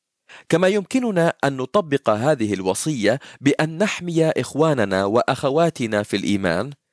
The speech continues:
كما نحمي أنفسنا وعائلاتنا، وأن نصون ممتلكاتهم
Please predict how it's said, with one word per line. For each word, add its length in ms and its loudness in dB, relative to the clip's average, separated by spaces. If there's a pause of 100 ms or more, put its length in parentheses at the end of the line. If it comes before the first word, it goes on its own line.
(100)
كما 280 2
نحمي 400 -4
أنفسنا 640 -2
وعائلاتنا، 920 -2 (580)
وأن 300 0
نصون 400 0
ممتلكاتهم 1040 0